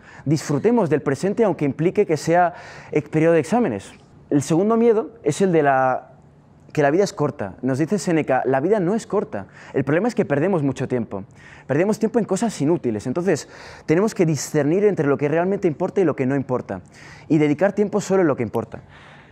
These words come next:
Nos dice, eh, "Nada nos pertenece, Lucilio. El tiempo es la única cosa que poseemos". El tiempo po-, lo poseemos, el presente, sí, el pres-, o sea, es que no tenemos el futuro, el futuro no está ahora,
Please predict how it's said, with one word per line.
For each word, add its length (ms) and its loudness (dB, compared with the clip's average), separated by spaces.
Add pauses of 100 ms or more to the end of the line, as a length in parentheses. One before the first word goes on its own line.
(120)
Nos 120 2
dice, 380 2
eh, 240 4
"Nada 260 2
nos 140 -2
pertenece, 460 0
Lucilio. 520 0
El 180 0
tiempo 460 0
es 140 0
la 100 4
única 260 0
cosa 240 -2
que 180 0
poseemos". 720 -4 (540)
El 200 0
tiempo 280 2
po-, 120 2
lo 100 4
poseemos, 480 -2
el 80 2
presente, 460 0
sí, 260 2
el 140 2
pres-, 200 -4
o 60 -10
sea, 100 -2
es 60 -6
que 140 -2
no 80 0
tenemos 320 0
el 80 -2
futuro, 320 -2
el 40 -2
futuro 360 2
no 100 0
está 200 -2
ahora, 300 -2